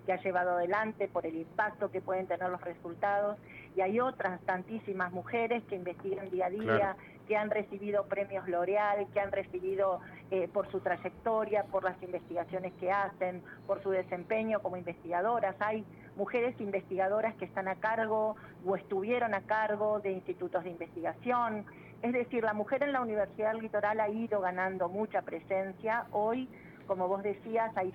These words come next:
Speaker 1: cinco decanas mujeres y
Speaker 2: Claro.
Speaker 1: cinco decanos varones en la Universidad Nacional del Litoral, y esos cargos son cargos electos, o sea, son cargos que se eligen,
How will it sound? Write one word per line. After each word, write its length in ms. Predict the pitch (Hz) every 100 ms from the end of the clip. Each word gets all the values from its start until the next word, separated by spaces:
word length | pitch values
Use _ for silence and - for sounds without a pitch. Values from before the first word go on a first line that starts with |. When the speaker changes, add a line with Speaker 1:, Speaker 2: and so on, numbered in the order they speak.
| -
Speaker 1:
cinco 480 | 233 240 233 240 233
decanas 400 | 185 190 185 185
mujeres 560 | 185 - 240 240 240 - - - - -
y 60 | 196
Speaker 2:
Claro. 240 | - 254
Speaker 1:
cinco 160 | - 208
decanos 380 | 185 185 185 175
varones 600 | 185 226 247 226 214 220 - - - - -
en 140 | 196
la 80 | 185
Universidad 520 | 190 190 180 - 202
Nacional 400 | 202 202 185 190
del 140 | 190 185
Litoral, 500 | 185 190 214 233 233 208
y 60 | 208
esos 240 | 214 220 170
cargos 340 | 220 214 214
son 160 | 202 196
cargos 320 | 202 202 202 - -
electos, 600 | 180 214 226 - 180 175 - -
o 80 | 170
sea, 120 | 180 -
son 140 | 202
cargos 340 | 190 190 208 202 - - -
que 80 | 190
se 140 | 180
eligen, 600 | 180 247 277 - 165 165